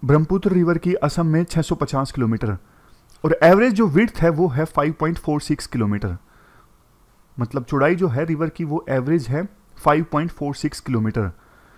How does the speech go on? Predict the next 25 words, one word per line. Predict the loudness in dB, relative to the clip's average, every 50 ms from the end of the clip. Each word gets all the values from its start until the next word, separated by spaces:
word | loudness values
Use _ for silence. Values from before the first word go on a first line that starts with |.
| -20 _ _ _ _ -20 _ _ 2
तो | 2 2 2 0 -2 -6 -12 _ _ _ _ _ _ _ _ _ _ _ _ _ _ _ _ _ _ 2
ये | 4 6 6
मुख्य | 6 6 4 4 4 4
रिवर | 4 4 4 4 2 2
हैं | 0 -2 -2 -2 -4 -6 -8 -12 _ 0 2
असम | 2 4 4 2 2
में | 2 2 4
जो | 4 2
फ्लड | 2 4 0 0 0
प्लेन्स | 0 0 -2 -2 -2 -2 0
बनाती | 0 0 0 0 0 0
हैं। | 0 0 0 -2 -4 -8 -10 -16 _ _ _ -20 -20 _ _ -8 -2
चूँकि | 0 2 2 4
देखो | 2 2 2 0 0
ये | 2 2 2
हिमालय | 2 2 2 2 2 2 0 0
से | 0 0
निकलती | 0 0 0 -2 -2 0 -2 0
हैं, | 0 0 -2 -2 -6 -10 _ _ _
कैलाश | 2 4 4 4 4 2 0
रेंज | -2 -2 -2 0
से | 0 -2
निकलती | -2 0 -2 -2 -2 -2 -2
हैं, | -2 0 0 -2 -2 -4 -8 -14 _ _ _ _ _ _ _ _ _ _ _ _ _ -20 -4 -2
तो | 0 0